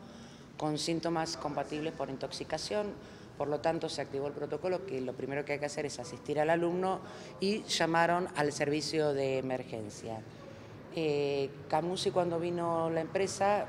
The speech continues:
porque al, al enterarse que se llama una ambulancia, interviene también Defensa Civil, que siempre lo hace con celeridad y sobre todo cuando es en una escuela.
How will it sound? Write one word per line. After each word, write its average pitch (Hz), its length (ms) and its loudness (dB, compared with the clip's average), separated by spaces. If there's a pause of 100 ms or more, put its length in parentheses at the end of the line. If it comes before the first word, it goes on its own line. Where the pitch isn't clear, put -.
(120)
porque 135 300 0
al, 131 260 0 (100)
al 123 240 0
enterarse 143 680 2 (400)
que 147 80 0
se 139 120 -4
llama 151 400 2
una 151 240 2
ambulancia, 156 580 2
interviene 147 380 0
también 147 320 0
Defensa 147 400 -2
Civil, 190 400 2 (500)
que 151 80 2
siempre 165 380 4
lo 156 260 8
hace 160 420 4 (100)
con 143 300 4
celeridad 151 640 4
y 170 60 4
sobre 139 280 2
todo 160 260 4
cuando 139 360 0
es 143 200 0
en 143 120 0
una 139 140 -2
escuela. 202 460 2